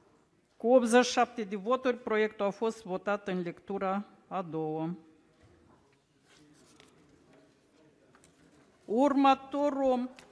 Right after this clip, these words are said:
următorul proiect este proiectul numărul două sute douăzeci din patru iunie două mii douăzeci, lectura a doua, uh, raportor, președintele Comisiei Control al Finanțelor Publice, domnul Muntean.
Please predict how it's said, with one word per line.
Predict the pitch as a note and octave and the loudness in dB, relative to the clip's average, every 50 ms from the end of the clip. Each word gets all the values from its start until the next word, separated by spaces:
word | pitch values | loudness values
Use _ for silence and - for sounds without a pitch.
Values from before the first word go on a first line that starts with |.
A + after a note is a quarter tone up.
| - - - - - - - _ - - - | -20 -20 -20 -20 -20 -20 -20 _ -20 -12 -4
următorul | G#3 A3+ B3+ C4+ C4 C4 C4 - C4 C4 B3 A#3+ | -2 0 2 4 4 4 4 4 2 4 4 4
proiect | - - A3+ A3 G#3+ G#3 A#3 C4+ D4+ D4+ - - | 2 4 4 4 4 4 4 2 2 0 -2 -2
este | B3 B3 B3 B3 - B3 | 0 0 0 0 -4 -8
proiectul | - - A#3+ A#3 A#3 B3+ B3 B3 - B3 | 0 2 4 4 4 4 2 0 -2 0
numărul | A#3+ A#3 B3 B3 B3 A#3+ A#3+ A#3 G#3 | 2 2 4 4 6 6 4 4 4
două | G3 B3 C4 C4+ C4+ | 4 4 6 6 4
sute | B3+ - - C4 A#3 - B3 | 2 0 -4 -2 0 0 -2
douăzeci | G#3 G3+ B3 A#3+ A3+ A3 G#3 F#3+ A#3+ C4+ C4 - - - - - - - - - - G3 | 4 6 6 8 8 6 4 4 2 2 2 2 -2 -6 -6 -10 -20 -20 -20 -16 -12 -2
din | F#3+ B3 B3 A#3+ A3 A#3 - - - | 2 6 6 6 4 4 -2 0 6
patru | - C#4 C#4 C#4 C#4 C4 A#3+ A#3 | 8 8 8 8 4 0 -2 0
iunie | A3 A3+ B3+ B3 A#3+ A#3+ | 2 4 4 6 6 6
două | A3 F#3+ F#3+ B3 B3+ B3 | 4 4 4 6 6 6
mii | A#3 A3+ A3+ A3 | 6 4 4 2
douăzeci, | F#3 F#3+ A3 G#3+ G3+ G3 F#3 F#3+ A#3+ C4+ C#4 C4+ - | 6 6 6 8 8 4 2 2 0 0 0 0 -2
lectura | A#3+ A3+ A3+ A3+ - - B3+ B3 A#3 A3 G3+ | 0 0 0 0 0 -2 2 4 6 6 6
a | G3+ | 4
doua, | F#3+ F3+ A3 A#3+ C4+ C4 C4 C4+ C#4 D4 - - - - - - - - - - - - | 4 4 6 6 8 8 8 6 6 4 2 -8 -18 -18 -20 -20 -20 -20 -20 -20 -18 -8
uh, | - G#3+ A3 A3 A3+ A3+ A3 A3 - - - | -2 0 2 4 6 6 4 4 2 0 0
raportor, | A#3+ A#3+ B3+ B3 B3 B3+ A3+ A3+ - C4+ C#4 C#4+ | 6 6 6 6 8 4 2 2 4 4 4 4
președintele | C4+ - - A#3+ B3 - C4+ A3 G#3+ B3+ B3+ A#3+ G#3+ A3+ | 4 2 0 0 2 0 0 0 2 2 2 2 0 -2
Comisiei | A3 - A#3 A3+ A#3 B3 B3+ A#3 - A#3 A3 | 2 2 2 4 4 4 2 2 0 -6 -4
Control | G#3 A#3 A3+ A3 A3 A3+ A#3 A3+ A3 | 0 0 0 2 4 4 4 6 4
al | G#3+ G#3 | 4 2
Finanțelor | - A3+ G#3+ G#3+ G#3+ G#3 - - G3+ G3+ G3 F#3+ | 0 -2 0 0 0 0 -2 -2 -2 -2 -2 -2
Publice, | - - C4 C4+ A#3+ B3+ B3+ B3 - A#3+ | -2 -2 -2 0 2 2 0 2 0 0
domnul | G3+ G3 A3+ A#3 A#3+ A#3+ A3+ | 8 8 8 8 8 2 -2
Muntean. | A3+ A3+ A3+ A3 G#3+ A3 F3+ E3+ E3+ | -2 -4 -4 -6 -6 -6 -8 -8 -10